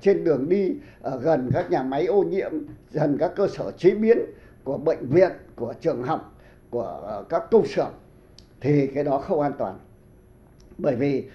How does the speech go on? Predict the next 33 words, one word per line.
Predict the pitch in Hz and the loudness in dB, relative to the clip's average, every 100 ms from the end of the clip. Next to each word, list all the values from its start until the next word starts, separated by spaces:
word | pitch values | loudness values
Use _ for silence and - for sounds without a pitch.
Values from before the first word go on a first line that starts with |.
| - - | -20 -16
họ | 127 131 120 | -4 -4 -4
sẽ | 139 143 139 190 185 | -4 -2 0 -2 0
bị | 196 180 - | 4 4 8
ô | 202 | 8
nhiễm, | 156 185 185 214 - - - - - - - | 8 6 2 -2 -14 -20 -20 -20 -20 -20 -6
ô | 160 180 | 0 2
nhiễm | 170 196 | 2 2
ngay | 214 233 190 | 2 2 2
từ | 143 | 2
trong | 165 196 | 2 2
đất, | 247 - - - - | 0 -4 -20 -20 -12
mà | 147 143 | -6 0
đất | 220 311 - - - | 2 2 0 -20 -14
bị | 147 - | -10 -4
ô | 185 | -2
nhiễm | 160 180 - - | 0 -2 -4 -4
kim | 185 151 | -2 0
loại | 139 | 0
nặng | 123 139 - - | -2 -6 -8 -4
thì | 151 135 | 0 0
tự | 127 160 | 0 -2
khắc | - 196 - | -2 -6 -6
rau | 143 156 143 | -4 -2 -4
sẽ | - | -6
bị | 139 143 | -6 -6
ô | 131 | -6
nhiễm | 127 127 - | -4 -6 -6
kim | 147 123 | -8 -6
loại | 107 | -6
nặng. | 107 95 - - - - - - | -8 -10 -16 -20 -20 -20 -20 -6
Cái | 147 | -4
thứ | 151 170 | -2 -2
hai | 202 196 190 | 0 0 0